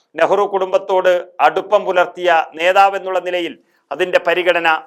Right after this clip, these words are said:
അദ്ദേഹത്തിന് എപ്പോഴും ലഭിച്ചിരുന്നു. രണ്ടായിരത്തി പതിനാലിൽ രാഹുൽ ഗാന്ധി ഇളങ്കോവനെ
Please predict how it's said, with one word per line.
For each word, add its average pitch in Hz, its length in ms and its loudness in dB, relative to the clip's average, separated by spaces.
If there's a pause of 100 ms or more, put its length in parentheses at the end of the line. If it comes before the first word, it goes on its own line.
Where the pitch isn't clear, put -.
അദ്ദേഹത്തിന് 156 500 -2
എപ്പോഴും 160 300 -6 (260)
ലഭിച്ചിരുന്നു. 147 600 -6 (460)
രണ്ടായിരത്തി 196 520 2
പതിനാലിൽ 202 500 0 (320)
രാഹുൽ 180 380 2
ഗാന്ധി 202 360 0 (520)
ഇളങ്കോവനെ 202 520 2